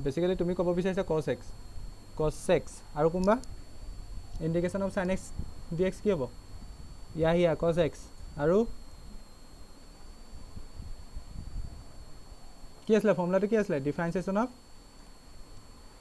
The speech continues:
ছাইন এক্স কি আছিলে? কছ এক্স আছিলে। ছেকেণ্ডটো আছিলে ডিফাৰেঞ্চিয়েশ্যন অফ,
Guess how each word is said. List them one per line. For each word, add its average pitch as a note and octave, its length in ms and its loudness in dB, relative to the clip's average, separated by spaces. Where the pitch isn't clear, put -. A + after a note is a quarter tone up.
ছাইন D#3+ 280 2
এক্স A3+ 220 0
কি - 120 -2
আছিলে? G#3 240 2
কছ E3 200 4
এক্স F#3 140 2
আছিলে। F#3+ 240 -2
ছেকেণ্ডটো F3 380 4
আছিলে F#3 180 2
ডিফাৰেঞ্চিয়েশ্যন E3 580 -2
অফ, A3+ 100 2